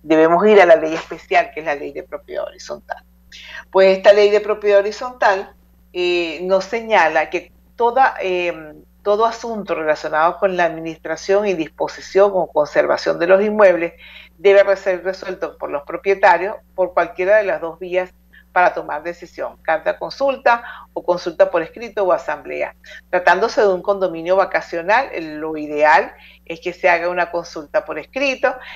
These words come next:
explicando los antecedentes y la información previa que deben conocer los trabajadores,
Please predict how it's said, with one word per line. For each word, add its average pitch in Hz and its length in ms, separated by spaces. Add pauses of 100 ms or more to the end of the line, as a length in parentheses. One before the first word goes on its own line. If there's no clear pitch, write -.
(140)
explicando 175 760
los 180 180
antecedentes 190 840
y 165 100
la 160 80
información 160 720
previa 202 420
que 151 120
deben 151 240
conocer 165 440
los 156 140
trabajadores, 196 800